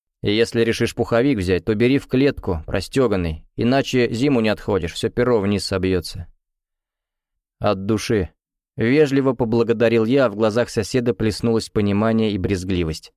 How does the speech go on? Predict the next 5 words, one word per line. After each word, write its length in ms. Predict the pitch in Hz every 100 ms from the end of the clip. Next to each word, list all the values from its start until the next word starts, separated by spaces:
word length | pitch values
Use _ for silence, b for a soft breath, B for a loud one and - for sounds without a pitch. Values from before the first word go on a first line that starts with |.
| _ _ _ _ _ _ _ _ _ _ _
Он 220 | - 104
даже 380 | 101 101 101 92 - _ _ -
отодвинулся 760 | 104 107 95 98 95 90 98
от 80 | 87
меня. 420 | 90 90 87 78